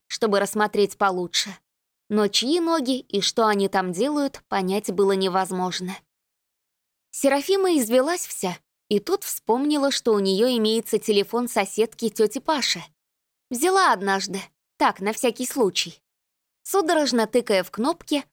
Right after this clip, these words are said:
она набрала номер и долго слушала длинные гудки. Неужели и тетя Паша ей не помощница? А дым валил все сильнее. Так бывает, когда начинают тушить пожар.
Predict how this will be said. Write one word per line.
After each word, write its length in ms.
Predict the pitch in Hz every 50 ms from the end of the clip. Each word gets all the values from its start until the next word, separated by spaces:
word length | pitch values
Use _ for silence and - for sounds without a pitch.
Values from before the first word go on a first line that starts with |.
| _ _ -
она 260 | - 220 233 302 359
набрала 460 | 370 349 277 254 240 233 220 208 196
номер 420 | 180 180 226 302 311 302 311 262 277 _ -
и 100 | 226 214
долго 420 | 156 180 226 302 339 302 269 302
слушала 560 | 277 - 220 220 233 226 - 240 226 214 208
длинные 480 | 190 170 190 190 196 196 202 202 202 190
гудки. 540 | 160 185 185 185 - - - 185 175 156 - _ _ _ _ _ _ _ _ _ _ _ _ _ _
Неужели 600 | - 214 220 220 214 214 180 - 294 339 330 349 339
и 40 | 320
тетя 300 | - 330 330 - 359 359
Паша 320 | - 359 269 240 - 226
ей 240 | 202 185 185 190 190
не 140 | 190 190 185
помощница? 720 | 214 208 202 196 185 185 - - 190 180 175 - - 196 185 - _ _ _ _ _ _ _ _ _ _ _ _ _ _
А 160 | - 196 196 190
дым 300 | 170 214 285 320 320 294
валил 340 | 285 285 269 262 269 277
все 260 | 262 - - - 202 202
сильнее. 680 | 202 - 214 196 190 190 185 180 180 180 175 170 - _ _ _ _ _ _ _ _ _
Так 200 | - 370 381 294
бывает, 440 | 262 262 277 247 294 311 302 285 -
когда 300 | - 240 - 202 190 240
начинают 640 | 240 240 214 - - 208 208 226 233 220 208 - - -
тушить 400 | - 202 - - 220 214 - -
пожар. 440 | - 208 202 175 208 220 202 -